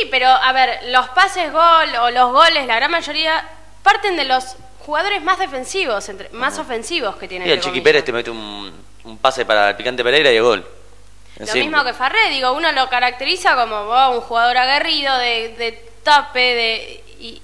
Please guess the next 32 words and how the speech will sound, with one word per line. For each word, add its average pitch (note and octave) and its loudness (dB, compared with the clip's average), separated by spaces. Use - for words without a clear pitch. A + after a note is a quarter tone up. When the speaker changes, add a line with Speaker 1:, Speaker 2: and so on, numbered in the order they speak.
Speaker 1:
y A#3+ -14
generan F4 0
las B3+ -2
situaciones D4 -6
ellos. G3 -8
Speaker 2:
Ujú. F#2+ -14
Speaker 1:
Digo, G3+ -8
no B3+ 0
es D#4+ 0
un, A#3+ -8
un G#3 -14
Belgrano A3+ -4
que A#3+ -2
solamente C#4 0
se C4 -4
defiende, E4+ 0
cuatro, C4 2
ocho C4 -2
atrás, F4 6
todos C#4 2
colgados B3 2
del B3 -2
travesaño. A3 -6
Digo, G#3 -4
genera F4 0
a D#4+ 2
partir A#3+ -2
de E4+ -2
jugadores B3+ 0
defensivos, A#3 -6
sí, D4+ -6
pero G#3+ 0